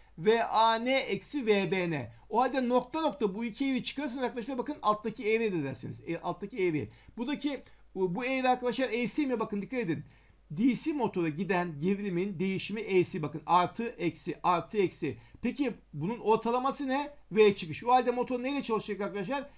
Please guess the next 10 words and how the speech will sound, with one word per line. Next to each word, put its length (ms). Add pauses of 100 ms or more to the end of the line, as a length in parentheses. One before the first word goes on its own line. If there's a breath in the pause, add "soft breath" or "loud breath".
(160 loud breath)
V 180
çıkışla 380
çalışacak. 460 (100)
O 120
halde 240
siz 440
görmüş 340
olduğunuz 360
gibi 280 (260 loud breath)
buradaki 600